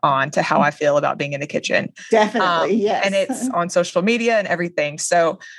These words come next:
Speaker 1: I was thinking today we could talk about some creative ways to kind of get out of that mealtime rut so that we don't feel like we're always making the same thing or we're always asking the question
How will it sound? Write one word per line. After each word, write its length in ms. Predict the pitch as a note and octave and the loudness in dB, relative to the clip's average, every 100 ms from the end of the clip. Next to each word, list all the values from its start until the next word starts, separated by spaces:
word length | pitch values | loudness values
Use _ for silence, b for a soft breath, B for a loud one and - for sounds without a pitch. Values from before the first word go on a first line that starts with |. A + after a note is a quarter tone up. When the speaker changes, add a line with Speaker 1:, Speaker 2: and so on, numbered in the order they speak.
| - | -2
Speaker 1:
I 80 | |
was 120 | G#3 A3 | 0 0
thinking 320 | C#4 D4+ B3+ | -2 -2 -4
today 680 | B3 G3 A3+ B3 F#3+ E3+ G#3 | -4 -2 2 2 4 4 2
we 160 | B3 | 2
could 140 | A#3 G3 | 0 0
talk 240 | F#3 F3+ | 0 0
about 280 | F3 E3 - | 0 0 0
some 180 | F#3+ F3+ | -4 -6
creative 540 | - G3 F#3 F#3+ F#3 | -4 0 2 2 0
ways 540 | F3 F3 D#3+ D3+ D#3 F3 | 0 2 2 2 -2 -6
to 100 | F#3+ | -4
kind 180 | E3+ E3+ | -2 -2
of 80 | |
get 300 | E3 E3+ D#3+ - | 0 0 0 0
out 160 | D#3 | -2
of 80 | D#3 | 0
that 160 | D3+ C#3 | -2 -2
mealtime 440 | D3+ D3 D3+ E3 | -4 -2 -4 0
rut 280 | A#3+ B3+ - | 0 0 0
so 140 | F#3+ | 0
that 140 | D#3+ - | 0 0
we 80 | |
don't 300 | D#3+ E3 - | 0 -2 -2
feel 160 | - E3 | 0 2
like 260 | D3+ D3 - | 2 0 -2
we're 100 | F3 | 0
always 320 | D#3+ E3 E3 | 2 2 0
making 320 | E3+ - - | -4 -6 -6
the 100 | - | -6
same 260 | - - G3 | -2 -2 -4
thing 500 | - A#3 A#3 A#3 A3 - | -4 0 2 2 0 0
or 100 | E3 | 0
we're 140 | D#3 | 0
always 240 | E3 E3+ E3+ | 0 -2 -2
asking 320 | D#3+ - E3 | -6 -6 -10
the 60 | D#3+ | -4
question 560 | E3 D3+ - D#3 D3+ | -4 -4 -4 -6 -8